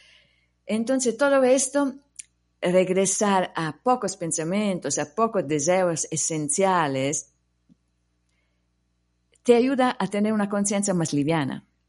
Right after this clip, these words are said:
Porque si no, cada pensamiento, eh, crea un sentimiento, una emoción. Las emociones se traducen en acciones, en otros pensamientos. Todo se complica <laughs> muchísimo cuando hay demasiados inputs, desde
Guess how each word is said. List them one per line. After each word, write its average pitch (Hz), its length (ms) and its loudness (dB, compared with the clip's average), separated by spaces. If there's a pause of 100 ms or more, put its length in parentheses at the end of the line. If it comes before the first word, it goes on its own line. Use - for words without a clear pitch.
(960)
Porque 175 280 -4
si 202 180 0
no, 180 340 0
cada 175 260 0
pensamiento, 254 1120 0 (580)
eh, 160 220 0
crea 185 720 2
un 170 220 -2
sentimiento, 156 720 -2
una 156 100 -2
emoción. 156 560 -2
Las 151 160 -2
emociones 254 1000 2
se 208 100 -4
traducen 190 520 0
en 175 140 0
acciones, 226 640 2
en 185 140 -2
otros 190 240 -4
pensamientos. 175 580 -2
Todo 269 160 2
se 254 140 2
complica 202 420 2
<laughs> - 20 4
muchísimo 143 760 2
cuando 151 320 0
hay 143 260 -2
demasiados 143 640 -4
inputs, 135 560 -8
desde 147 460 -2